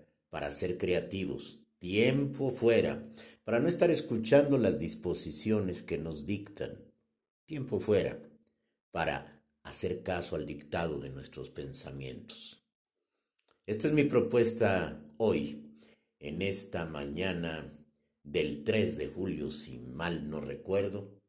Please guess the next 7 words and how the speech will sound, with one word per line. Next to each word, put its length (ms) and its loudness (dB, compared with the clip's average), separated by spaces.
en 140 -6
el 200 -2
cual 480 0
nos 180 -8
tenemos 400 -4
que 120 -8
decir 380 -6